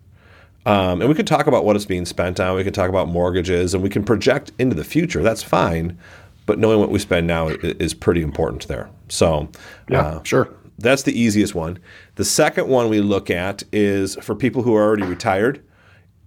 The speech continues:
Speaker 1: where, how much money are you pulling out? You know, how much are you taking out of your bank account? How much are you taking out of your investments? How much is your Social Security,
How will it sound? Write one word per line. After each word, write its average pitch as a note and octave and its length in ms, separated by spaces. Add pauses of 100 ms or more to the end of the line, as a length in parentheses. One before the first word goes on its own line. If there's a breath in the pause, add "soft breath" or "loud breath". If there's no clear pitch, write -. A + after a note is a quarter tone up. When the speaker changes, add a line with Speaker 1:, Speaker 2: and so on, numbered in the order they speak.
(320)
Speaker 1:
where, A#2+ 500
how C#3+ 200
much D3+ 180
money B2+ 200
are G2+ 40
you - 100
pulling E2 240
out? - 220 (460)
You G#2 80
know, F#2 100
how A#2+ 260
much B2 540
are G2+ 320
you F#2+ 600
taking G2+ 420
out G2 200
of F2 120
your F2 80
bank B2 200
account? A2+ 380
How G2 140
much F#2+ 200
are E2+ 40
you E2 80
taking E2+ 260
out D#2+ 60
of D#2 80
your D#2+ 100
investments? A2+ 480
How F2+ 120
much E2+ 200
is D#2+ 180
your D2+ 140
Social - 160
Security, A2 720